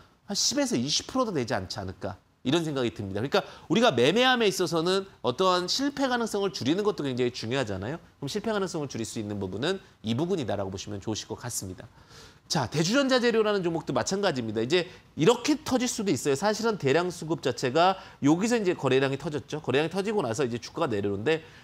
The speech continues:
이것도 이제 전기차 배터리고 이 차 전지 관련해서 음극재 이슈가 있는 종목이죠. 그러면 내용이 세다 판단되면, 시장 트렌드에 판단되면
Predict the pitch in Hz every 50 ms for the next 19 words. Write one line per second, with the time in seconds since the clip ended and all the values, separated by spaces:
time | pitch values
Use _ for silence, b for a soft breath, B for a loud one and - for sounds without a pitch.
0 | B B - - - - 240 - 262 226 208 - - 135 165 185 - - 269 247
1 | 220 214 214 220 202 180 180 160 185 190 170 143 156 156 - - - 226 233 196
2 | 196 190 180 160 175 175 - - 120 123 135 127 127 123 127 139 104 113 127 165
3 | 196 202 262 - - - 262 226 156 123 - - 143 113 120 107 95 98 98 95
4 | - 107 98 98 95 92 - - 98 95 - b b b b b b b - 254
5 | 262 254 226 B B B B B B - 135 147 220 254 277 285 277 - - 233
6 | 214 226 269 - - 240 220 196 165 127 113 110 113 - - - 302 294 269 -
7 | - 277 262 254 233 240 - 240 220 208 226 208 180 160 147 156 185 208 214 202